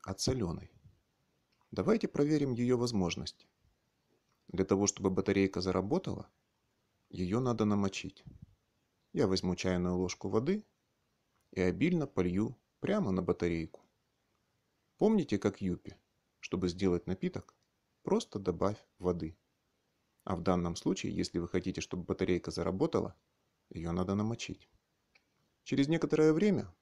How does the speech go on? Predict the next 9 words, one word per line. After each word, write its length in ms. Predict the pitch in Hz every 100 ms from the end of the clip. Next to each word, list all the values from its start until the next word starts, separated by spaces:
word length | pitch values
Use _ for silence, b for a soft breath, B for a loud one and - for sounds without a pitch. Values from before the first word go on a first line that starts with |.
| -
бумажка 460 | 95 104 95 - 92
размокает, 720 | 92 90 85 87 92 151 - _ _ _ _ _ _ _ -
рассол 360 | 101 - 131
начинает 540 | 104 92 95 92 90 90
действовать, 580 | 131 190 - 156 - _ _ _
и 80 | -
батарейка 540 | 98 - 101 190 -
вырабатывает 720 | 110 92 92 104 - 113 104
электричество. 720 | 95 95 - 85 - - -